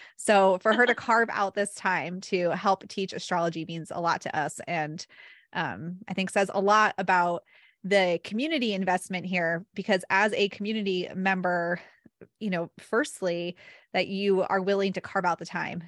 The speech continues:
Speaker 1: to come back and help other community members get to the finish line. That speaks a lot about you, the kind of person you are, and the kind of community that we cultivate here at the Sisters Enchanted.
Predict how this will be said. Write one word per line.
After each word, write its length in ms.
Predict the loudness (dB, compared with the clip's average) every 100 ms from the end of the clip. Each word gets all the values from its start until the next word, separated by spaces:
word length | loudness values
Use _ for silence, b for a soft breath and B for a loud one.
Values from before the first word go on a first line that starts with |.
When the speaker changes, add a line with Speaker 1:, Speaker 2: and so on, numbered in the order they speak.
| -12
Speaker 1:
to 380 | -8 -6 -6 -8 b -14
come 180 | -6 -2
back 400 | 2 0 -2 -8
and 400 | -4 -4 -4 -10 -12
help 280 | -4 -4 -4
other 200 | -6 -6
community 360 | -8 -12 -10
members 400 | -10 -8 -8 -10
get 140 | -10 -12
to 80 | -12
the 60 |
finish 280 | -12 -12 -12
line. 260 | -12 -10 -10 B B B
That 100 | -16
speaks 340 | -10 -6 -8 -6
a 60 | -2
lot 400 | 4 6 4 2 B B B B 0
about 240 | 0 0
you, 320 | -2 0 0
the 60 | -2
kind 140 | -4
of 60 | -4
person 280 | -4 -4 -4
you 120 | -2
are, 300 | 0 0 0
and 160 | -4 -8
the 60 | -6
kind 360 | -4 -4 -4 -8
of 140 | -10
community 500 | -10 -10 -8 -8 -8
that 100 | -8
we 100 | -10
cultivate 480 | -8 -8 -8 -10 -10
here 240 | -6 -8 -8 -14
at 120 | -14
the 60 | -12
Sisters 420 | -16 -16 -14 -14
Enchanted. 520 | -16 -14 -16 -16 -18